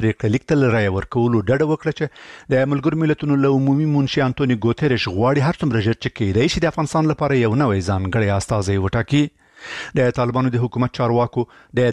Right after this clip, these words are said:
دغسې یوه استازي له ګمارنې سره هم په ښکاره مخالفت څرګند کړی او ویلي دي چې د افغانستان لپاره د ملګرو ملتونو د مرستندویو ماموریت یا یوناما په حضور کې او هم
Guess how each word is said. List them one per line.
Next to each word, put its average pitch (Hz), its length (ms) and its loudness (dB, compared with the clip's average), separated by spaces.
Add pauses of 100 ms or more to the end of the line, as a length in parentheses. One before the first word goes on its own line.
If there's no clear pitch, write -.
دغسې 120 320 0 (100)
یوه 113 240 0
استازي 113 460 0
له 107 160 2
ګمارنې 110 420 0
سره 123 240 -2
هم 143 140 0 (100)
په - 80 -4
ښکاره 117 400 -2
مخالفت 110 480 -4
څرګند 101 340 -4
کړی 107 280 0
او 104 180 0
ویلي 131 400 2
دي 143 100 -4
چې - 480 -8
د 123 80 2 (200)
افغانستان 139 400 0
لپاره 139 260 0
د 139 80 0
ملګرو 135 320 0
ملتونو 135 400 2
د 127 80 2
مرستندویو 127 540 2
ماموریت 131 380 0
یا 127 60 2
یوناما 117 460 2 (140)
په 98 180 -2
حضور 101 400 0
کې - 480 -4
او 117 160 2
هم 151 200 2